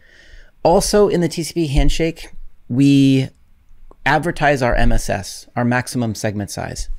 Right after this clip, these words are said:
You can see here in the sin from the client to server, it's fourteen sixty. And in the opposite direction, it's fourteen forty.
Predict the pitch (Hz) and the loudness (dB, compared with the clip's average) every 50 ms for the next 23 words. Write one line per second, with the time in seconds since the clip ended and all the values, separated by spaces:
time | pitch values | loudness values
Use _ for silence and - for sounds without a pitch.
0 | - - 143 135 160 143 - 160 147 143 147 135 123 117 113 110 113 107 - - | -4 -4 -2 -2 -2 0 0 0 2 2 2 2 2 2 0 0 0 -2 -2 0
1 | 135 135 139 139 - 135 123 110 107 - - 123 123 113 113 104 - - 123 117 | 0 0 0 0 -2 -2 -2 -2 -2 -4 -4 -4 -2 -4 -4 -6 -2 -2 -2 0
2 | 104 107 101 - - - 131 127 117 - - 131 120 - - 117 - - - 185 | -2 -2 -6 -6 -8 -6 -6 -6 -6 -4 -6 -6 -6 -6 -8 -8 -10 -8 -6 -6
3 | 196 208 208 - - - - - - - - - - - - - - - - 127 | -6 -6 -8 -14 -20 -20 -20 -20 -20 -20 -20 -20 -20 -20 -20 -20 -8 -4 0 0
4 | 131 131 127 - 123 139 143 - 151 - 160 139 - 135 135 135 - - - 151 | 2 2 2 2 0 0 0 0 -2 0 -2 0 0 2 0 0 0 0 0 0
5 | 156 156 147 - - _ _ - - - 120 - - 135 127 120 - 127 117 110 | 0 0 -4 -8 -14 _ _ -8 -4 -4 -4 -2 0 0 0 0 0 -2 -4 -2
6 | - - 117 113 107 98 90 87 | -2 0 0 2 2 0 -4 -6